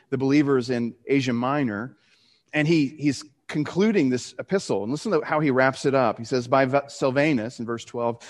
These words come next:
"a faithful brother, as I regard him, I have written briefly to you, exhorting and declaring that this is the true grace of God. Stand firm in it. She who is at Babylon, who is likewise chosen, sends you greetings, and so does Mark, my son.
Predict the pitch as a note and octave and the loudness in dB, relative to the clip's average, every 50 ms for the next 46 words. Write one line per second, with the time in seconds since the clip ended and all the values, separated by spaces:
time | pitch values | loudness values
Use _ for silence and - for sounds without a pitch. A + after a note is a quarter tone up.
0 | - - - - B2 - - F#3+ G3 G3 - - F3 D3+ C3+ C#3+ C#3 C#3+ D3 D3+ | -20 -16 -14 -12 -10 0 4 6 6 6 4 0 -2 2 4 4 6 6 6 6
1 | C#3+ C3+ C3+ B2 D3+ C#3+ E3+ F#3+ F3 D3+ C#3 C#3 B2+ B2+ B2 B2 B2+ B2 B2+ A#2+ | 6 6 6 6 4 4 4 4 2 4 6 6 6 6 4 2 0 -2 -4 -4
2 | - - - - - C#3+ F3 F3 E3+ C#3 C#3 C#3+ E3+ G3 F#3 F3+ D#3 C3 C3+ D#3+ | -8 -14 -18 -6 -4 0 0 0 0 0 2 4 4 4 4 2 -2 0 2 2
3 | G3+ A3+ G#3 - G3 D3 C3 B2 A#2+ A#2+ B2 C#3 D3 C3 A#2 A#2 C#3+ D#3 F3 G3 | 2 2 2 0 -2 -2 0 0 -2 -2 0 -2 -4 -6 -4 0 0 2 4 4
4 | G3 F#3 F#3+ F#3+ F#3+ F3+ - - - - D3+ D#3+ D#3+ D3 D#3+ D#3+ - - E3+ D#3+ | 4 4 4 2 0 -2 -6 -10 -10 -4 0 0 4 4 4 2 2 0 0 2
5 | D#3 D#3+ D#3+ D#3 D#3 D3+ C#3 C#3 B2 - F3 F#3+ E3+ - - - D3+ D#3 C#3+ C3 | 2 2 2 2 2 2 0 0 0 2 2 2 2 0 -4 -6 -6 -6 -4 0
6 | C3+ C#3+ C3 - - - - - E3 F3 F3+ F#3 D3+ C#3 D3 D3 D3 D3+ C#3+ - | 0 0 0 0 -6 -12 -8 -6 -4 -4 -2 -2 -2 0 2 2 2 2 0 -4
7 | - - - C3 C3+ C3 B2+ - C3+ A#2 A#2 A#2 A2+ A2 G#2 - - _ _ _ | -8 -12 -10 -10 -10 -10 -10 -10 -10 -8 -6 -6 -8 -8 -8 -10 -16 _ _ _
8 | _ _ _ _ _ _ _ _ _ _ _ _ _ - - - D#3 D3 C#3+ C3 | _ _ _ _ _ _ _ _ _ _ _ _ _ -20 -12 -10 -8 -8 -8 -8
9 | - - - C3 B2+ A#2+ A#2 A#2 A2+ A2+ - - _ _ _ _ _ _ _ _ | -10 -12 -10 -8 -8 -6 -6 -6 -8 -10 -12 -16 _ _ _ _ _ _ _ _
10 | _ _ _ _ _ _ _ _ _ _ _ - - - D#3+ D#3 F3+ D#3+ C3+ B2 | _ _ _ _ _ _ _ _ _ _ _ -14 -4 -2 0 2 2 2 2 2
11 | C#3+ A#2 A2+ C#3+ C#3 C#3 D#3+ D#3 D#3 C3+ B2 A#2+ A#2+ B2+ C#3 C#3+ D3 C#3 - - | 0 0 0 2 4 4 4 4 4 4 4 2 0 0 0 0 -2 -2 -4 -4
12 | B2 C3 C3+ E3 E3+ - D#3 D3 C3+ C3 - - - - - F#3+ G3+ G3+ G3 D#3+ | -2 0 0 0 0 0 2 2 2 0 0 -6 -6 -2 0 4 4 4 4 2
13 | G3 F#3+ E3 - - - - - - - G#3+ G3+ G#3 G#3+ G3+ D#3 E3+ G3 F#3+ D#3 | -2 -4 -4 -8 -14 -18 -16 -14 -8 -4 -2 0 0 0 0 0 -2 -2 -2 -2
14 | B2+ D3 D#3+ E3 E3 D#3+ D3+ D#3 D3+ D3+ C#3+ D3 C3 - - F#3 F#3+ F#3+ E3+ F3 | -2 0 0 2 2 2 2 0 -2 -2 -4 -4 -6 -4 -2 0 0 2 2 2
15 | E3 C#3 C#3+ C3+ C3 C3+ C3 B2+ - C3 B2+ C3 C3 - - B2+ B2 A#2+ A#2+ | 2 0 0 0 0 0 0 -2 -4 -6 -6 -6 -8 -8 -6 -6 -4 -4 -6